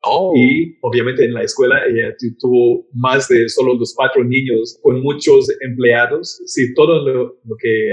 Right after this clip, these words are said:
Speaker 2: um, adivinadora dijo se pasó. Cuando mi mamá salió de, de ahí, mi mamá pensaba que la, la, la mujer era loca.
Speaker 1: Ah,
Speaker 2: Porque ella tu-,
Speaker 1: sí, ¿verdad?
Speaker 2: porque ella ya tuvo la, las pruebas del hospital diciendo que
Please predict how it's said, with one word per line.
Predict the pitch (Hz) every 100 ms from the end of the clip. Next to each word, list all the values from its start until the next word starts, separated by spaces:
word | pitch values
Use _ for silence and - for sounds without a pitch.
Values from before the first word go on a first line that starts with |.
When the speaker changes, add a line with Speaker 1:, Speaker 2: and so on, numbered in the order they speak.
| 101
Speaker 2:
um, | 101 - _ -
adivinadora | 117 120 120 123 120 117 117 110 107 - _ _
dijo | 120 120 117 160 -
se | _ - 120
pasó. | 113 - 160 - _
Cuando | - 120 113
mi | 117
mamá | 113 117
salió | 117 120 113 110
de, | 107 104 - -
de | 101
ahí, | 98 107
mi | 131 117
mamá | 107 107
pensaba | 110 104 110 107
que | 113
la, | 104 101
la, | 98 101 104 107 107 _ - 101
la | 101
mujer | 101 - 117 110 110
era | 110
loca. | 110 131 - - _
Speaker 1:
Ah, | 117 127 127
Speaker 2:
Porque | 107 117 110
ella | 120 127
tu-, | - -
Speaker 1:
sí, | 85
¿verdad? | 104 98 117
Speaker 2:
porque | 123 127 123 117
ella | 117 120
ya | 117 123
tuvo | 139 131 139 117
la, | 104 113
las | 110 - -
pruebas | 135 131 127 131 120
del | 110 107 110 104
hospital | 98 113 127 123
diciendo | 107 123 110
que | 110